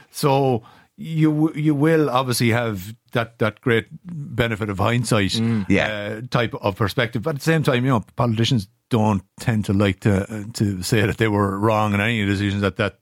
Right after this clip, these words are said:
Speaker 1: that they were, they were taking. So there, I wouldn't hold out a whole lot of hope that you're gonna get answers on things like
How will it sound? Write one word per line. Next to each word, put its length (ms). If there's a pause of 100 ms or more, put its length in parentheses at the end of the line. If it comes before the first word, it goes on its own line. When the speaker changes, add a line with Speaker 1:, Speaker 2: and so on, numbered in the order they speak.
Speaker 1:
that 180
they 120
were, 260 (420)
they 120
were 120
taking. 500 (280)
So 520 (380)
there, 600 (600)
I 100
wouldn't 380
hold 180
out 200
a 40
whole 240
lot 220
of 80
hope 200
that 140
you're 100
gonna 200
get 120
answers 380
on 160
things 340
like 200